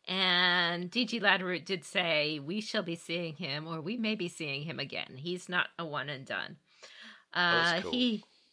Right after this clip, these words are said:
Speaker 1: he runs the criminal underground that is not associated with any specific clan. So I like that it's not
Speaker 2: Yeah.
Speaker 1: necessarily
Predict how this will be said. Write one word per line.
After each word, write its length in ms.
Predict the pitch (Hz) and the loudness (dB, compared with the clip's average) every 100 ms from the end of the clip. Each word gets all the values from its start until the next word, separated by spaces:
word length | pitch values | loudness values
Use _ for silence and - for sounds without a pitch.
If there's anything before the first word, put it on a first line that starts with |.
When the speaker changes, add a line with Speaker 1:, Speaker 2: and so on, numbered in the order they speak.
| _ | _
Speaker 1:
he 760 | - - 254 233 233 226 220 214 - _ _ _ _ | -14 -2 0 0 0 0 0 -2 -8 _ _ _ _
runs 600 | 175 185 220 247 247 - - | -2 4 6 4 -2 -8 -6
the 140 | 214 | -6
criminal 460 | 220 247 226 220 - | -2 -2 2 2 2
underground 720 | 202 190 175 175 170 165 170 - | 0 -2 2 2 2 0 -4 -2
that 220 | 180 - | -2 0
is 220 | 180 147 | -4 -2
not 500 | 190 208 220 226 233 | 0 2 6 6 6
associated 640 | 202 - 185 175 185 160 160 | 2 -2 -4 -2 -2 -4 -4
with 100 | 151 | -8
any 240 | - 156 | -8 -8
specific 560 | 147 - 156 - - - | -8 -10 -10 -10 -10 -12
clan. 460 | - 127 117 - - | -8 -8 -6 -8 -12
So 180 | - | -8
I 80 | 151 | -6
like 300 | 165 165 165 | 0 0 0
that 120 | 170 147 | -4 -6
it's 180 | 147 | -6
not 160 | 175 151 | -6 -2
Speaker 2:
Yeah. 140 | 107 | 0
Speaker 1:
necessarily 600 | 156 143 131 143 151 147 | 0 -4 -6 -2 -2 -4